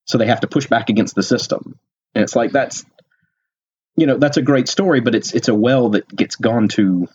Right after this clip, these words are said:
a lot with mystery fiction, with crime fiction.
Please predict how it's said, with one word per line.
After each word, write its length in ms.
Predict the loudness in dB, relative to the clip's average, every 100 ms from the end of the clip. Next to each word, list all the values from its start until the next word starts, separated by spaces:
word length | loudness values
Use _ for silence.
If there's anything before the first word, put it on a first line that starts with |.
| _ _ _ -6
a 60 | 0
lot 600 | 2 2 0 -4 -16 -16 _ _ _ _ _ _ _ _ 0
with 280 | 0 0 0
mystery 320 | 0 2 0
fiction, 420 | 0 -4 0 0
with 120 | 0
crime 260 | 0 0 2
fiction. 460 | -2 -2 -2 -2